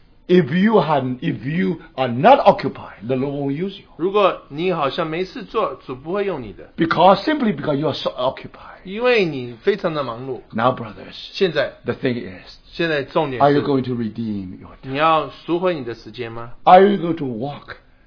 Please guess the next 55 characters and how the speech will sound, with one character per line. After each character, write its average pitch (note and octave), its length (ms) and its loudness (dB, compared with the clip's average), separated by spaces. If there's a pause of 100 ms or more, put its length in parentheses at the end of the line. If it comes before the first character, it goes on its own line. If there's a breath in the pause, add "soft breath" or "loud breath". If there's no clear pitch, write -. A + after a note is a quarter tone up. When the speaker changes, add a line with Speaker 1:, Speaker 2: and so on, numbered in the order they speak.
(180)
Speaker 1:
as - 120 -16 (100)
wise. - 580 -16
Speaker 2:
你 B2 60 -6
要 C#3 280 0
做 D3+ 340 -6 (260)
智 F#3+ 200 0
慧 D#3+ 200 0
人 A2 400 -6
行 A#2+ 120 -2 (200)
走 A2 120 -8
吗？ G2 80 -14 (100)
Speaker 1:
Not G2 120 -8
as - 60 -18
the F2 100 -20
fools. - 440 -20
Speaker 2:
不 E3 120 -4
是 E3 140 -2
像 D3 320 -4 (140)
愚 B2+ 140 -8
昧 E3+ 180 -2
人 F#2 180 -10
一 - 40 -18
样。 - 100 -18
Speaker 1:
So A3 80 4 (120)
may G3 220 2
this G3+ 260 -4
word C#3 340 -2
really A#2 320 -4
challenge - 420 -14
us. - 60 -20
Speaker 2:
但 F3 180 -2
愿 E3 140 -6 (100)
这 F3+ 220 4
些 E3+ 320 -4
话 E3+ 240 2
能 C3+ 160 -8
挑 A2 200 -10
战 C3 180 -8
我 A2 120 -8
们。 F2+ 40 -16 (120)
Speaker 1:
I C#3+ 140 0
know C#3+ 200 0
time A#2 280 -8
is G#2 140 -14
late. F#2 220 -14
Speaker 2:
我 A#2+ 80 -14
们 C#3 120 -4
时 C#3 200 -16
间 D#3 280 -4
已 A2+ 40 -12
经 B2+ 200 -8
晚 A2+ 200 -2
了。 B2 100 -2
Speaker 1:
Let's D3 100 -8
pray. - 320 -20